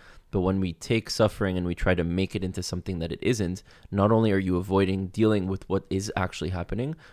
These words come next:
but you're also trying to use that real suffering in order to pin it against another people. But why is it that individuals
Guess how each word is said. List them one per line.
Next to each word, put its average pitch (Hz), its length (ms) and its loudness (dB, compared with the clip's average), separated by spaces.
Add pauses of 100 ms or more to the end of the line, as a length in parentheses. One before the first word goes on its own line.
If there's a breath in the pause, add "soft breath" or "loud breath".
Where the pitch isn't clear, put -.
but - 160 -4
you're 131 80 4
also 131 300 0
trying 120 380 0
to 113 100 -8
use 120 360 0
that 98 280 0
real 113 240 2
suffering 110 480 -2
in 95 100 0
order 95 160 0
to - 180 -8
pin 98 200 -6
it 92 80 -4
against 82 300 -8
another 87 180 -6
people. - 240 -10
But 90 100 -10
why 107 240 6
is 113 100 4
it 107 120 0
that - 160 -2
individuals 92 600 -2